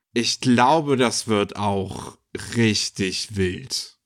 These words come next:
Ähm, wenn ihr die Girl Overdose nicht kennt, ist ein Indie-Game, was, ähm, vor ein paar Jahren in zwanzig zweiundzwanzig das Internet,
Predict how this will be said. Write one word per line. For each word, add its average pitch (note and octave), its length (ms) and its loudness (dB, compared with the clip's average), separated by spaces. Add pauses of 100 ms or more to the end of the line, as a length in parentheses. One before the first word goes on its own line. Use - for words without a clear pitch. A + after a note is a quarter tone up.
(640)
Ähm, G2+ 800 2
wenn D3 180 4
ihr E3+ 100 4
die E3 100 0
Girl D3 220 2
Overdose D3+ 600 0
nicht C3+ 240 -4
kennt, G3 320 2
ist - 160 -4
ein - 80 -4
Indie-Game, D3+ 840 0
was, B2 600 0
ähm, G#2+ 920 2
vor A#2+ 200 0
ein A#2 140 2
paar A#2 240 2
Jahren A#2 240 4
in A#2 60 2
zwanzig A2 340 -2
zweiundzwanzig A2 1000 0
das G#2+ 180 -6
Internet, G#2 720 -2